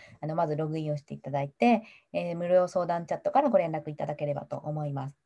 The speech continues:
あるとね、「今年行きたい」とか、「動画見た」とかですね、あの、言ってくだされば、あの、返信を差し上げますので、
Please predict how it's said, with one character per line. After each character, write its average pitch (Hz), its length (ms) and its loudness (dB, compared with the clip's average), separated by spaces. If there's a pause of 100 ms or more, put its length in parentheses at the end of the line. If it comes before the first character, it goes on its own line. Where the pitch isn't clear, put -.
(120)
あ 233 160 6
る 226 100 4
と 151 80 0
ね、 156 120 -2
「今 165 100 -6
年 160 200 -2
行 160 80 -14
き - 40 -20
た 190 140 6
い」 175 80 2
と 165 60 -6
か、 151 100 0
「動 170 120 2
画 165 100 0
見 170 100 -6
た」 151 140 -2
と 151 80 -10
か - 100 -10
で - 120 -10
す 156 100 -12
ね、 147 100 -10 (320)
あ 170 40 -12
の、 160 80 -6
言 151 80 -8
っ - 20 -14
て 151 140 -8
く 156 80 -8
だ 151 100 -2
さ 190 100 -2
れ 233 100 4
ば、 240 300 8
あ 151 60 -8
の、 147 80 -4
返 160 200 -4
信 160 260 -6
を 156 60 -6
差 151 140 -12
し 165 120 -8
上 156 80 -2
げ 165 100 -8
ま 160 120 -8
す - 100 -20
の 170 120 -10
で、 214 220 4